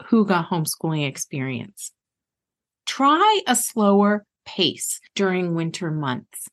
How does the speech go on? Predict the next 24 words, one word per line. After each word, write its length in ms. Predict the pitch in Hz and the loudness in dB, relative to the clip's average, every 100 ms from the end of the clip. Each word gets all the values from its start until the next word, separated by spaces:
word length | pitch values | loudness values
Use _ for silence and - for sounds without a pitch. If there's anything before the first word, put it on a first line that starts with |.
| - - - - | -20 -20 -12 0
and 140 | 233 | 4
allow 720 | 233 220 226 233 247 262 262 - | 4 4 4 4 4 4 2 -6
for 160 | - | -4
flexibility 920 | 196 - 240 - 285 226 180 170 160 - | -4 0 0 0 -2 2 2 2 0 0
in 140 | 196 180 | -2 0
the 100 | 170 | -2
schedule. 760 | - - 165 165 160 135 - _ - - | -2 -2 -4 -4 -8 -10 -12 _ -20 -6
This 160 | 233 220 | -2 0
is 160 | 262 254 | 0 2
really 420 | 220 220 220 - | 4 4 4 2
about 580 | 208 202 180 180 - - - | -4 0 4 6 4 -2 2
opening 580 | 247 277 330 311 302 254 | 4 4 4 6 6 6
up 200 | 214 - | 4 2
space 680 | - 165 165 240 294 - - | -4 -2 2 2 2 -2 2
in 160 | 196 | 2
your 240 | 190 175 165 - | 4 0 -2 -6
daily 840 | - 226 247 262 262 254 254 254 - | -4 0 2 2 2 2 0 -2 -8
rhythm. 720 | 175 175 185 165 131 - - _ _ - - - - - | -2 2 2 2 -4 -6 -14 _ _ -20 -20 -20 -20 0
You 60 | 320 | 4
want 200 | 359 370 | 4 4
to 80 | |
encourage 760 | 330 254 - 285 294 285 240 208 | 2 0 -2 2 4 6 4 6
mindfulness 960 | 202 226 285 359 359 - 180 165 160 - | 6 6 4 2 2 2 0 0 -2 -4
activities, 840 | 151 - 175 135 98 73 - | -4 -6 -8 -8 -10 -12 -12